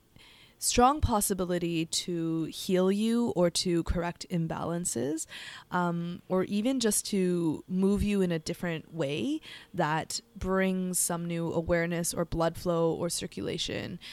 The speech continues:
um, to a spot. Like, for example, if you came up with, like, a really creative flow, um,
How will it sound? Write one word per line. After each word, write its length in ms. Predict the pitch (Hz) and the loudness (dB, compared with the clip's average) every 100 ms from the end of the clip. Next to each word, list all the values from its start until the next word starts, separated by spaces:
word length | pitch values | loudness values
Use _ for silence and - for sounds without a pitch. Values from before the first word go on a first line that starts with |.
| - - | -18 -10
um, 460 | 175 170 170 170 - | -6 -6 -6 -8 -6
to 160 | - 180 | 0 2
a 40 | |
spot. 380 | 170 - 95 - - | 2 0 -2 -4 -2
Like, 240 | 175 170 | -2 -2
for 120 | 185 | -2
example, 460 | 180 175 170 175 175 | -2 0 0 2 2
if 120 | 175 | 0
you 60 | 180 | -4
came 220 | 185 180 | -4 -2
up 140 | 175 | -2
with, 120 | 180 175 | -4 -4
like, 120 | 170 | -4
a 80 | 170 | -2
really 440 | 185 190 190 185 | 2 4 4 2
creative 600 | - 185 180 170 170 165 | -2 -2 0 2 2 0
flow, 600 | - - 165 160 175 311 - - - - - | -4 -2 0 2 0 -2 -8 -16 -18 -10 -6
um, 460 | 170 165 165 - | -4 -4 -10 -14